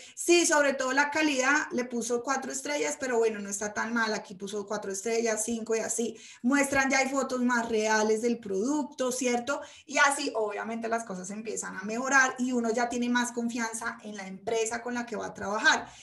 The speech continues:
Y así, hay, por ejemplo, esto, empresas que si ves no tienen esa opción como estas, pero lo que nosotros sí podemos hacer, muy sencillo,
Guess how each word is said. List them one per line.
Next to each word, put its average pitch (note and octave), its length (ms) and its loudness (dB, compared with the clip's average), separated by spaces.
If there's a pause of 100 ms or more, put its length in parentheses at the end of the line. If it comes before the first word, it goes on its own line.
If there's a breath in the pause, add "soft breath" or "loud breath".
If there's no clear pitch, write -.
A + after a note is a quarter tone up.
(140 loud breath)
Y C4 160 -2
así, C#4 540 4 (260)
hay, D4 320 6 (140)
por E4 140 4
ejemplo, B3+ 640 2
esto, C#4 420 0
empresas A#3 500 2
que C#4+ 140 -6
si D4 140 -2
ves G#3 260 0
no A#3+ 220 -2
tienen B3+ 320 -6
esa B3+ 240 -4
opción A#3+ 460 -6
como A#3 280 -6
estas, A3+ 540 -2 (340 loud breath)
pero C#4 220 4
lo C#4 160 4
que C#4+ 100 2
nosotros C4 460 2
sí D4+ 80 2
podemos D4 480 0
hacer, C4+ 420 0
muy A#3 300 2
sencillo, B3 760 0